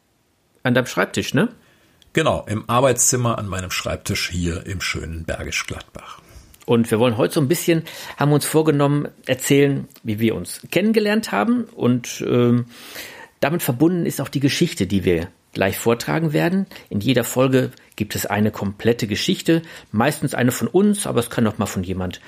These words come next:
Speaker 1: anders sein. Und die Geschichte, die wir gleich vortragen werden, Industriekultur, ja, über die haben wir uns kennengelernt, denn die habe ich damals geschrieben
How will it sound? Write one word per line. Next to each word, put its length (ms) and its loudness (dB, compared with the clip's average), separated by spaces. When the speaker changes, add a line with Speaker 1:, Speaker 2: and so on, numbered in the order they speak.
Speaker 1:
anders 360 2
sein. 260 4
Und 120 2
die 100 2
Geschichte, 400 2
die 100 0
wir 80 2
gleich 300 2
vortragen 560 0
werden, 280 0
Industriekultur, 1040 0
ja, 260 0
über 180 4
die 220 -2
haben 160 2
wir 80 4
uns 160 -2
kennengelernt, 760 0
denn 260 2
die 180 0
habe 120 -4
ich 180 -6
damals 380 0
geschrieben 680 0